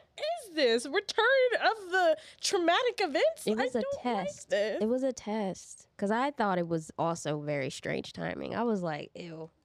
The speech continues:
Speaker 1: I was so
Speaker 2: Something's about to happen.
Speaker 1: flabbergasted. So the, uh, old girl who I was best friends with, with the,
Speaker 2: Mm-hmm.
Speaker 1: with the kids, she actually did apologize. It wasn't the best apology.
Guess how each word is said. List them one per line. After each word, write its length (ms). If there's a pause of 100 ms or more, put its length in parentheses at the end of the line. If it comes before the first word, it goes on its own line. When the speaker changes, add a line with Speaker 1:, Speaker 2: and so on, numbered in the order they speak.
(160)
Speaker 1:
I 140
was 180
so 300
Speaker 2:
Something's 380
about 180
to 80
happen. 440 (140)
Speaker 1:
flabbergasted. 1200
So 440 (460)
the, 480
uh, 340 (120)
old 200
girl 360
who 120
I 100
was 120
best 220
friends 240
with, 340
with 160
the, 60
Speaker 2:
Mm-hmm. 200
Speaker 1:
with 80
the 80
kids, 520 (320)
she 680 (380)
actually 520
did 260
apologize. 1000
It 160
wasn't 500 (180)
the 80
best 340
apology. 720